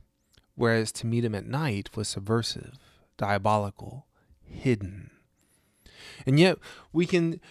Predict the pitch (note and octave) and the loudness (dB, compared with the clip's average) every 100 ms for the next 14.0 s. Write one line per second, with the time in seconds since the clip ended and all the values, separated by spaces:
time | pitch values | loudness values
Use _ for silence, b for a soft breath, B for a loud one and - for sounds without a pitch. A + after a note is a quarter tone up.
0 | b D#3+ A3 F#3+ E3+ D#3 D#3+ G#3+ G3 F#3+ | b 6 6 6 4 4 4 4 6 4
1 | - C#3+ - F#3 F3+ D#3 D3 D#3 C#3+ B2+ | 4 0 0 0 4 4 2 0 0 0
2 | - D#3 C#3+ G3 G3 B2 B B B _ | 4 6 6 8 6 6 B B B _
3 | _ _ - D3+ D#3+ C#3+ D#3+ D#3 D3 E3 | _ _ 0 4 4 4 2 -2 -2 2
4 | G3 G#3 E3 B2 D3+ C#3 C3 - b b | 4 4 2 4 2 2 0 -6 b b
5 | C3 C#3 E3 F3+ F3 C#3 C3 C#3 E3 E3 | -2 2 6 6 6 4 4 4 4 4
6 | C#3+ - C3+ - G3 G#3 C#3+ C3+ C3 - | 2 -2 -4 -2 4 6 6 4 2 0
7 | C3+ B2 A#2+ A#2+ A2+ B B D3 F3 F3 | 4 4 6 4 2 B B 4 8 8
8 | D3+ C#3+ F3+ - - D3 C#3 C#3+ E3+ - | 8 8 8 8 0 -2 2 6 6 6
9 | E3 D3 C3+ D3 B2 - D#3+ C3 A#2+ D3 | -2 0 2 2 2 -4 -2 -2 -2 -4
10 | E3+ - - _ _ _ _ - F3 G#3 | -6 -10 -20 _ _ _ _ 0 4 4
11 | G#3+ D#3 C#3+ C3 C#3+ D3 - - C3+ D3 | 2 4 6 6 4 0 -8 -6 2 4
12 | D#3 D3+ C3+ - B2 A#2 B2 A#2 A#2+ C3+ | 4 4 0 0 0 0 -2 -4 2 4
13 | C3+ B2+ A#2+ A#2 A2+ A#2+ G#2+ G#2+ G#2 | 4 4 2 0 -2 -6 -4 -4 -6